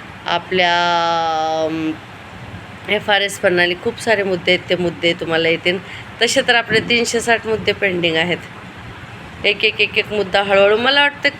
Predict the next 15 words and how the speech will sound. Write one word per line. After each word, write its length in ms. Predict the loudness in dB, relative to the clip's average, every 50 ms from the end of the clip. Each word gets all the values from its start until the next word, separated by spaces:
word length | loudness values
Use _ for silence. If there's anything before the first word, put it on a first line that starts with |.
| -10 -8
खूप 240 | -6 -6 -6 -4 0
सारे 220 | 2 4 4 4
मुद्दे 320 | 2 2 0 -2 0 0 0
आता 200 | 0 0 -2 -4
सॉल्व्ह 360 | -4 -2 0 0 2 2 4
झालेत 220 | 2 2 2 2 -2 -2 -2
तरी 160 | -2 -2 -2
पण. 220 | -4 -4 -6 -6 -6 -8 -14 -16 -16 -16 -16 -16 -16 -18 -16 -16 -16 -16 -16 -16 -16 -16 -16 -16 -10 -4
अं, 520 | 0 0 2 2 2 2 2 2 2 2 0 0
जसं 280 | -2 -2 0 -2 -2
की 560 | -2 0 0 0 2 2 2 2 2 4 4
अंगणवाडी 480 | 4 2 2 2 2 2 4 4 2 0
केंद्राची 580 | 0 -4 -6 -4 -2 0 2 0 0 0 -2 -4
भाडेवाढ 480 | -2 0 2 2 2 2 2 2 0
झाली, 400 | 0 0 -2 0 0 -2 -2 -4